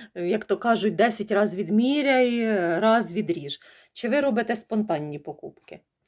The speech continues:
Сьогодні ми їдемо в Вершець за такою покупкою, яку, скажу так, мене серце боліло вже дві неділі. Десь, ну, близько двох неділь,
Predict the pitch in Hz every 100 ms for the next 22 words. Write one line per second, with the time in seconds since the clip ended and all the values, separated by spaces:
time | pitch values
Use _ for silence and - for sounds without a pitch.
0 | _ - _ - 220 247 247 233 214 214
1 | 214 208 190 269 285 208 160 185 214 220
2 | 233 220 208 254 240 - 214 208 208 208
3 | 226 233 214 - _ _ _ _ _ _
4 | _ _ _ _ _ _ _ _ _ _
5 | _ _ _ - - - - - 233 202
6 | 196 185 196 208 214 - 226 - 208 196
7 | 202 214 214 180 170 165 196 208 185 156
8 | 196 196 - _ _ _ 170 208 - -
9 | 233 202 202 247 - 190 190 220 220 208
10 | 160 156